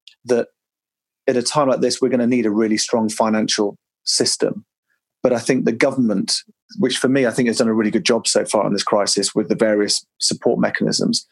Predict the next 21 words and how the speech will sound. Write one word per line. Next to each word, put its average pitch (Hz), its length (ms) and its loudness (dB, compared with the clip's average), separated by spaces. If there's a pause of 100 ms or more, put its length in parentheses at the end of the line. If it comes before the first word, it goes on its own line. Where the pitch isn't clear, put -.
(300)
I 135 60 2
think 131 180 2
the 127 60 2
government 123 480 0
has 110 340 -2
just - 340 0
as 117 220 -2 (260)
important 113 540 0
a 107 60 0
role 110 520 0 (480)
to 120 120 0
help 117 380 0 (280)
the 117 80 2
country 110 460 -2
come 107 200 0
through 135 260 0
this, 104 180 -2
but - 120 -2
also 113 440 0
guide 123 380 2
us - 340 -2